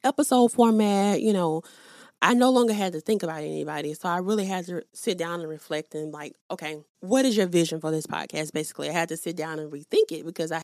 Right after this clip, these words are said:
always had a co-host. So I sat down, I came up with a new format of my episodes. I introduced the high and low portion. I knew that I, I wanted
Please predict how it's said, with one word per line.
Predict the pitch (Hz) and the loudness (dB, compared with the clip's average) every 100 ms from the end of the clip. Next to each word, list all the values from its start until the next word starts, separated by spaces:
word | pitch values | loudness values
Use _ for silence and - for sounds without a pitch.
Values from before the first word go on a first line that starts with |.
| - | 0
always | 170 156 | 2 2
had | 156 - - | -2 -8 -12
a | |
co-host. | - 311 220 - - - _ _ _ _ _ _ _ _ | -2 -2 -2 -6 -14 -20 _ _ _ _ _ _ _ _
So | - - 302 277 285 254 - | -8 0 4 4 2 -4 -10
I | - 196 | -8 -4
sat | 277 233 | -2 0
down, | 208 196 185 | 0 -2 -2
I | |
came | 170 208 196 | -4 -6 -6
up | 180 | -6
with | 185 170 | -8 -10
a | 175 | -8
new | 165 | -8
format | 156 - 226 220 175 | -6 0 0 2 0
of | 165 | 0
my | 165 - | -2 -4
episodes. | 165 185 - 180 175 165 | -4 -4 -2 0 0 -2
I | 151 | -4
introduced | 156 165 160 160 - | -6 -6 -10 -10 -12
the | |
high | - 170 | -12 -10
and | 160 156 | -8 -4
low | 170 | -4
portion. | 180 - 170 170 - 180 170 170 190 - | -4 -4 -4 -4 -6 -4 -2 -2 -4 -2
I | 170 | -2
knew | 170 175 202 202 | 0 0 0 0
that | 180 156 156 - _ | -2 -4 -4 -14 _
I, | 165 156 - | -4 -4 -6
I | 175 | -6
wanted | 156 165 190 196 151 | -6 -4 -4 -2 -4